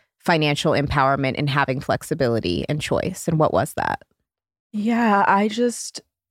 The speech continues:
Speaker 2: I remember growing up, and this was, like, during the two thousand eight recession. I had an aunt whose husband unexpectedly passed away from a heart attack.
Speaker 1: Mm.
Speaker 2: And the underlying issue was financial stress.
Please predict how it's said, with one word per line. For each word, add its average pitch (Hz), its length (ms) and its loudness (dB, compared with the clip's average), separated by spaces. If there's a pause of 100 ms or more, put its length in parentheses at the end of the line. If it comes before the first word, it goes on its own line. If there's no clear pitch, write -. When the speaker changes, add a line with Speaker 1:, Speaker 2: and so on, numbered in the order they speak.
(120)
Speaker 2:
I 208 120 2
remember 190 580 4
growing 160 420 4
up, 143 300 2
and 151 340 4 (320)
this 170 180 0
was, 190 180 2
like, 160 220 4
during 143 440 4
the 139 80 2
two - 200 -2
thousand 143 380 4
eight 147 180 0
recession. 143 880 2 (440)
I 147 220 6
had 147 300 2
an 151 120 2
aunt 139 400 -2
whose - 240 -4
husband 147 600 0
unexpectedly 147 720 -2
passed - 380 -2
away 143 240 2
from 143 220 -2
a 147 40 0
heart 131 280 0
attack. - 480 0
Speaker 1:
Mm. 196 120 -14 (380)
Speaker 2:
And 151 640 0 (240)
the 165 140 2
underlying 156 460 4
issue 143 460 0
was 139 260 2
financial 160 600 2
stress. 139 720 0